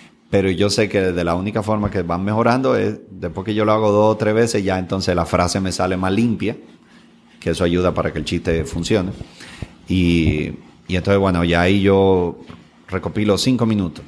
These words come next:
diez minutos, yo digo, "Ya, esa rutina está chévere". La dejo ahí guardada y después diez minutos más, diez minutos más, hasta que ya yo tengo una hora y pico.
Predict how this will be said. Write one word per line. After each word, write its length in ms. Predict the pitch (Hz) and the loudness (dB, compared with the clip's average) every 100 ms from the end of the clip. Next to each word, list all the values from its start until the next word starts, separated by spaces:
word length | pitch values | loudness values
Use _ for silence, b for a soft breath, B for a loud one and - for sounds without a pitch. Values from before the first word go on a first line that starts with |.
| - | -2
diez 160 | 104 | 0
minutos, 420 | 117 104 95 78 | 2 0 0 -2
yo 100 | 80 | -4
digo, 180 | 82 85 | -4 -2
"Ya, 200 | 85 87 | 0 0
esa 160 | 80 95 | 0 -2
rutina 340 | 98 92 95 | -4 -6 -6
está 300 | 87 92 87 - | -4 -2 -4 -4
chévere". 420 | 85 69 - - _ B B B B B - | -8 -8 -12 -18 _ B B B B B -8
La 140 | 78 | -4
dejo 220 | 85 92 | -2 2
ahí 100 | 92 | 2
guardada 600 | 90 98 104 120 117 110 101 | 2 2 2 2 2 -2 -4
y 40 | |
después 280 | 85 - 78 | -6 -4 -4
diez 200 | 90 95 | 0 0
minutos 340 | 98 98 95 110 | 0 0 0 0
más, 180 | 120 | 0
diez 160 | 104 107 | 0 0
minutos 360 | 113 113 113 127 | 0 -2 0 0
más, 120 | 147 | 0
hasta 160 | 127 107 | -2 -2
que 140 | 104 | 0
ya 100 | 98 | 0
yo 120 | 104 | 0
tengo 180 | 104 107 | 0 -2
una 160 | 113 107 | 0 0
hora 120 | 110 120 | 2 0
y 40 | |
pico. 380 | 117 143 - | 0 -2 -4